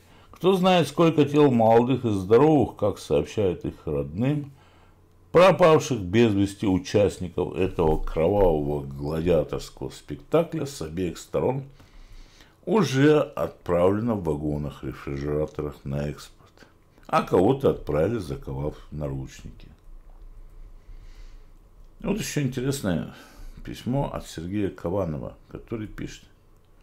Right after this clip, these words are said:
после моего ролика. "Инфа жёсткая. Прервался, проколол,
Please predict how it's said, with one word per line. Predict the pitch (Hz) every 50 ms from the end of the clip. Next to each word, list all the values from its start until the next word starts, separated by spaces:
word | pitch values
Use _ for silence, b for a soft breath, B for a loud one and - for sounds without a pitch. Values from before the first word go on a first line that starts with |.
| b b b b b b b b b b b _ _ _ _ _ _ - _ -
после | - 69 69 - 80 78
моего | 78 76 76 76
ролика. | 76 67 - - - - -
"Инфа | - 101 139 147 - 139 131
жёсткая. | 107 120 123 120 - - - - - - - - _ _ _ _ _ _ _ _ _ _ b b b b b b b b b b b _
Прервался, | - 92 95 101 123 127 135 135 117 92 - - - - - - - - _ _ _ _ _ _ b b b b b b b _ _ _
проколол, | 95 92 92 - - 113 120 127 135 135 127 107 90 82